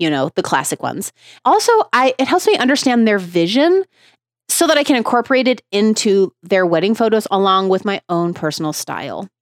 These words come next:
Another tip is wear dark colors. You are a ninja. You are to be unobtrusive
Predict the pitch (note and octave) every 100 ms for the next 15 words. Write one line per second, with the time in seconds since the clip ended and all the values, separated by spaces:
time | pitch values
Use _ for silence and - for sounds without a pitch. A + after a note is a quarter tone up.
0 | _ _ _ _ _ _ A3 G#3+ F#3 A3+
1 | A#3+ E4 E4 - - G3+ G3+ G3 G3+ F#3
2 | F#3+ G3+ C4+ C#4+ - G#3 G3 G3+ F#3+ D#3+
3 | E3 F#3 B3 C4+ A#3 F#3+ F#3+ F#3+ F#3 E3+
4 | E3 E3+ G#3+ C#4 - D#4+ D4 C#4 C#4 -
5 | F3 F#3 B3 - A#3 - A#3 A3 A3